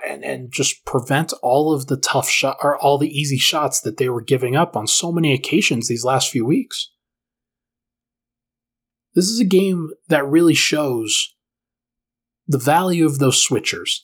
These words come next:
the value of the players that when, when you put them on an island against somebody else and tell them to guard one-on-one, then they can do that. Along with the starters,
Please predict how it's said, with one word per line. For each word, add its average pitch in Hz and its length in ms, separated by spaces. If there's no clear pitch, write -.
the 139 100
value 160 520
of 147 100
the - 100
players 135 540
that 110 240
when, 123 320
when 110 160
you 104 200
put 175 220
them 202 160
on 190 140
an 190 100
island 104 400
against 123 440
somebody 160 400
else - 440
and 123 200
tell - 260
them 160 220
to 160 80
guard 123 600
one-on-one, 135 800
then 127 120
they 135 120
can 131 160
do 240 160
that. - 300
Along 165 300
with 185 120
the - 80
starters, 160 600